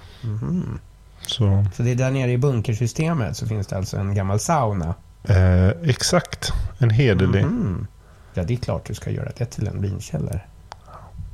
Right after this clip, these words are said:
Speaker 1: Du måste ha en vinkällare. Mm.
Speaker 2: Men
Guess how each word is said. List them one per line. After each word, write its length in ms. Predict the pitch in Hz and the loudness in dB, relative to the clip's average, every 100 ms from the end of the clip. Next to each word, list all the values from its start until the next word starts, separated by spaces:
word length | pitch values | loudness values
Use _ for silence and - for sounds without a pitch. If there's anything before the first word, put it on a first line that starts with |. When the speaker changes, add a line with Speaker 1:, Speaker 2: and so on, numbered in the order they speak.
| - - - | -14 -14 -12
Speaker 1:
Du 100 | - 156 | -4 -2
måste 320 | 135 - - 82 | -2 -6 -8 -6
ha 60 | |
en 80 | 82 | -4
vinkällare. 600 | 104 - - 127 - - - - - - - - - - - - - - - - - - - - - - - - - - - - - - | -4 -6 -6 -4 -4 -6 -12 -20 -20 -20 -20 -20 -20 -20 -20 -20 -20 -20 -20 -20 -20 -20 -16 -16 -16 -18 -18 -14 -12 -12 -16 -20 -18 -8
Mm. 360 | 95 101 117 | -4 2 4
Speaker 2:
Men 300 | 139 151 165 | 6 6 4